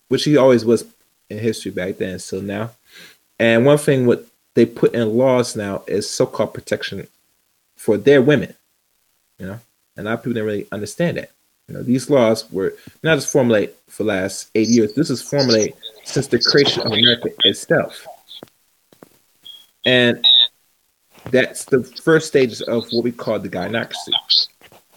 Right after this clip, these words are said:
in America. Um, so this was in the process. I saw an echo. You might have to mute your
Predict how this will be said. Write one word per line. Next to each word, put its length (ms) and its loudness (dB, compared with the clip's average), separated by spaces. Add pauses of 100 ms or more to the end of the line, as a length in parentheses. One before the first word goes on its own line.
(880)
in 60 -16
America. 300 -12 (1700)
Um, 800 -14 (300)
so 260 -4
this 220 2
was 120 -2
in 80 2
the 80 0
process. 1080 0 (600)
I 200 -4
saw 200 -2
an 140 -6
echo. 320 -4 (1200)
You 240 -4
might 100 4
have 80 2
to 60 -4
mute 140 -2
your 100 -2